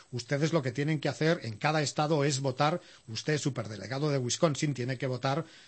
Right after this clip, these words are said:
a Bernie Sanders porque el, el pueblo de Wisconsin, los electores de Wisconsin, han decidido votar por, por Bernie Sanders". Y ahí están ahora mismo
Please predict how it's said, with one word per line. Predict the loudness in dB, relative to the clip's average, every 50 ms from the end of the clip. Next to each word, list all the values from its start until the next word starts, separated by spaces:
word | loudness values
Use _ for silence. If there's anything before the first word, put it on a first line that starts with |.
| -20 -16
a | -12 -8 -6
Bernie | -4 -2 -2 -2 0
Sanders | 0 0 0 0 0 -2 -4 -6
porque | -8 -10 -12 -10 -12 -12
el, | -12 -12 -14 -16 -18 -18 -18
el | -18 -14
pueblo | -6 -2 0 0 2 2 0
de | 0 -2
Wisconsin, | -4 -4 -6 -2 -2 -2 -2 -2 -2 -2 -2
los | -4 -6 -8
electores | -12 -14 -14 -8 -4 -4 -4 -4 -4 -6
de | -6
Wisconsin, | -6 -6 -8 -6 -6 -6 -4 -4 -4 -4 -6 -6 -12 -20 -20 -18 -8
han | -2 0 0 2
decidido | 2 0 0 -2 -4 -4 -4 -2 -2 -4
votar | -6 -6 -6 -6 -6 -6 -6 -14 -20 -20 -20 -20 _ -14
por, | -12 -12 -12 -12 -14 -14
por | -12 -12 -12 -12
Bernie | -12 -14 -12 -6 0
Sanders". | 2 2 2 2 -2 -6 -10 -8
Y | -6 -4 -2
ahí | 0 2 2
están | 2 2 2 0 0 0
ahora | 0 -2 -2 -2
mismo | -2 -2 -2 -2 -2 -4